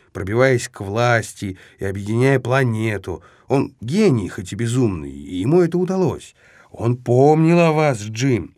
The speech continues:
Это были стёртые, не совсем здравые воспоминания после стольких лет, но он всё же помнил, что вы ему враг.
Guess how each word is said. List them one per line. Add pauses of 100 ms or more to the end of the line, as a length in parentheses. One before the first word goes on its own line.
(140)
Это
были
стёртые,
не
совсем
здравые
воспоминания
после
стольких
лет,
но
он
всё
же
помнил,
что
вы
ему
враг.